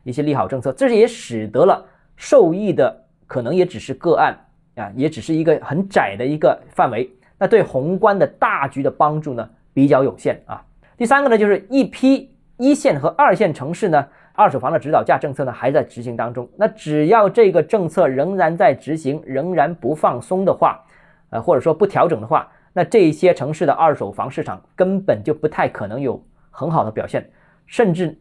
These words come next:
我个人认为连恢复到正常水平都不太可能啊。这个名单有十几个城市啊，这十几个城市应该是未来复苏最艰难的一个城市啊。那总的来说，由于政策啊，这个，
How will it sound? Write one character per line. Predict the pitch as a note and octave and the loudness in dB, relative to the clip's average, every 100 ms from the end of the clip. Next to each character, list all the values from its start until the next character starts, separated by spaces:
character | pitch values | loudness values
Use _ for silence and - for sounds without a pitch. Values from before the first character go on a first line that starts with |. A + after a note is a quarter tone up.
| _ - | _ -6
我 | A#2 | -2
个 | E3+ | 0
人 | D#3+ | 2
认 | E3 C3+ | 2 2
为 | C#3 | 2
连 | C#3 C#3+ | 2 2
恢 | E3 - A3 A3+ | 2 2 2 2
复 | E3 | 0
到 | D#3+ C#3+ | 2 2
正 | - F3+ | 0 -2
常 | C#3+ D3+ | -2 -4
水 | D#3 G2+ | -4 -6
平 | A#2+ C#3+ | -6 -4
都 | D#3 | -2
不 | D3 | 0
太 | C3+ | -2
可 | A2+ | -4
能 | G2+ A2 - | -12 -12 -8
啊。 | A#2 | -8
这 | C#3 | -2
个 | D#3 | -2
名 | C3 D#3 | 0 2
单 | D#3 | 2
有 | B2+ | 2
十 | - D3 | -2 -6
几 | C#3 | -4
个 | |
城 | A#2+ A#2+ | -4 -4
市 | - | -4
啊， | - | -2
这 | D3+ | -4
十 | - C#3 | -4 -8
几 | C3+ | -4
个 | A#2 | -4
城 | A#2+ | -4
市 | B2+ | -4
应 | C3 C3+ | -2 2
该 | C3+ | 0
是 | C3+ B2 - _ - | 0 -8 -10 _ -2
未 | D#3 | 2
来 | B2 A#2 | 4 2
复 | C3+ C3 | 0 -4
苏 | D3 C#3 - _ _ | -4 -6 -8 _ _
最 | G#3 | 0
艰 | D3 D3+ C#3 | 2 0 -2
难 | A2+ | -6
的 | A2+ | -8
一 | |
个 | A#2 | -10
城 | G#2+ | -10
市 | G#2+ G#2+ | -8 -6
啊。 | F#2+ _ _ - - - - | -8 _ _ -20 -20 -8 -2
那 | A3+ | 2
总 | G#3 | 4
的 | F#3+ | 4
来 | A3 | 4
说， | A3+ B3+ - | 4 2 2
由 | D3+ G3+ | -2 -2
于 | B3 | -2
政 | A3+ C#4+ G#3 | -2 -2 -2
策 | E3+ A#3 D#3+ | -4 -2 0
啊， | A#2 G#2 | -2 -4
这 | E3 | -4
个， | C3 A#2+ | 2 2